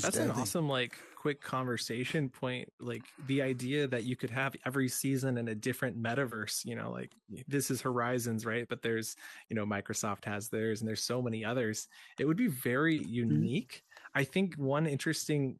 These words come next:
Speaker 1: question I have for you in terms of, like, your audience, do you imagine your audience is gonna continue to follow, or do you develop, like, a new in-person audience and it's your online audience that continues? What are your thoughts on that?
Speaker 3: One
Speaker 1: <laughs>
Speaker 3: idea that we floated actually was, uh,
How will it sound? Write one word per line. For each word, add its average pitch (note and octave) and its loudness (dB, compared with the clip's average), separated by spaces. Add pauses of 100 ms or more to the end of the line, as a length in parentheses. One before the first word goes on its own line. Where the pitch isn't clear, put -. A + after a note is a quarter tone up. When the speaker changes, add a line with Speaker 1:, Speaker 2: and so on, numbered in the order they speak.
(100)
Speaker 1:
question C#3 -2
I C3 0
have B2+ 0
for C3 -2
you C#3 2
in B2 2
terms C3 0
of, B2 0
like, A#2 -2
your A#2 0
audience, B2+ 0 (340)
do C3 0
you C#3+ 6
imagine C3+ 2 (120)
your C3 2
audience C#3 2
is B2+ 0
gonna B2+ 0
continue B2+ 0
to A#2+ 2
follow, C#3+ 2
or F3+ 4
do B2+ 0
you B2 2
develop, A#2+ 0
like, A#2 -2
a A#2+ 2
new B2 2
in-person C3+ 0
audience B2 0
and A#2 -4
it's G#2+ -4
your F#2+ -6
online A#2 -2
audience G#2 -6
that - -4
continues? G#2+ -4
What A#2+ -4
are B2 -2
your A#2 -4
thoughts A#2 -4
on - -8
that? - -10 (180)
Speaker 3:
One G3 6
Speaker 1:
<laughs> - -
Speaker 3:
idea D3 6
that D3 6
we B2+ 6
floated C3 4
actually B2 4
was, B2+ 2
uh, A2+ 4